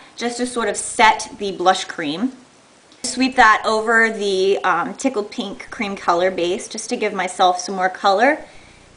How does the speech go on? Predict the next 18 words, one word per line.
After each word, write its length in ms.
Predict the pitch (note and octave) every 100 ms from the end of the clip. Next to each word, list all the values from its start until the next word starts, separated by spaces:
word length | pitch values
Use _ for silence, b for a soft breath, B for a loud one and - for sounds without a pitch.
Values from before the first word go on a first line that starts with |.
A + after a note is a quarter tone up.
| - - - -
And 340 | A3+ G#3+ G#3+
again, 340 | - G#3 G#3 G#3
it 140 | G3+
does 260 | G#3 G#3 G3+
set, 600 | - G#3+ G3 - - -
um, 420 | F3 E3+ E3 F#3+ -
the 140 | G3
cream 260 | - G3+ F#3+
color 220 | G3 F3+
base 260 | E3+ D#3+
really 180 | F3+ F3
well, 240 | D#3 D#3 D#3
so 160 | F3
it's 100 | D#3
not 140 | E3+ -
gonna 140 | E3
go 160 | D3 C#3+
anywhere. 380 | - - -